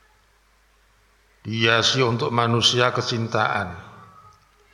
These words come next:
kepada apa yang diingini, yaitu wanita-wanita. Anak-anak, harta yang banyak dari emas perak,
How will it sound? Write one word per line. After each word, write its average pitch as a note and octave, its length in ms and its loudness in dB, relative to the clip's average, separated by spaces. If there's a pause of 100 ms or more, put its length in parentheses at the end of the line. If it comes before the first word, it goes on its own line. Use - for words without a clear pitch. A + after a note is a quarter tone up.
(200)
kepada G#2 480 -4
apa G#2 320 0
yang F#2+ 240 -4
diingini, A2 800 0
yaitu G2+ 320 -6
wanita-wanita. F#2+ 1120 -8 (1300)
Anak-anak, G#2+ 600 0 (100)
harta G2+ 320 -4
yang G2+ 320 -6
banyak A2 400 -2
dari G#2+ 320 -8
emas G#2+ 320 -4
perak, A2+ 400 -2